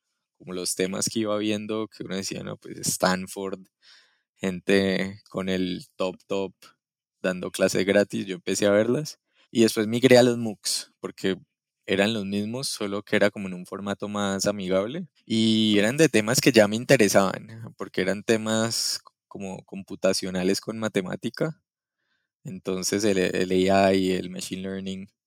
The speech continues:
eso me jaló hacia allá, digamos que muy natural. Eh, aunque pa' mí era hobby en ese tiempo, pero el por qué llegué aquí es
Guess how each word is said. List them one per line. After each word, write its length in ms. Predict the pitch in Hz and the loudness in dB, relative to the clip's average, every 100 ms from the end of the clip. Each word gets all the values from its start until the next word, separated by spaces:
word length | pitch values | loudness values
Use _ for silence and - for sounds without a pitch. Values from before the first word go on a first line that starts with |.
| _ | _
eso 480 | - 67 78 101 | -20 -18 -10 -6
me 160 | 120 131 | -2 2
jaló 300 | 120 101 98 | 4 4 4
hacia 280 | 95 - 110 | 2 4 4
allá, 640 | 107 113 110 110 110 107 | 6 6 6 4 2 0
digamos 440 | 101 104 101 110 - | -2 -2 -4 -4 -8
que 140 | 113 | -8
muy 320 | 98 92 92 | -8 -10 -10
natural. 840 | 92 101 - 107 95 92 117 147 - _ _ _ _ _ _ _ _ _ - | -4 -4 -4 -4 0 2 0 -4 -14 _ _ _ _ _ _ _ _ _ -6
Eh, 200 | 87 95 | -2 -2
aunque 220 | 104 107 | 0 2
pa' 140 | 110 | 2
mí 120 | 107 104 | 4 6
era 180 | 107 | 6
hobby 340 | 117 127 117 113 | 6 2 0 0
en 100 | 107 | 0
ese 220 | 107 110 | 0 0
tiempo, 380 | 110 101 92 - 101 _ | 0 -2 -4 -14 -20 _
pero 600 | 101 95 92 92 92 - _ _ _ _ _ _ _ | -6 -6 -6 -10 -12 -16 _ _ _ _ _ _ _
el 160 | - 95 | -8 -6
por 200 | - 98 | -6 -6
qué 120 | - | -2
llegué 220 | 92 101 107 | 2 4 4
aquí 300 | - 127 107 | 4 4 4
es 360 | 95 - - | 4 0 -10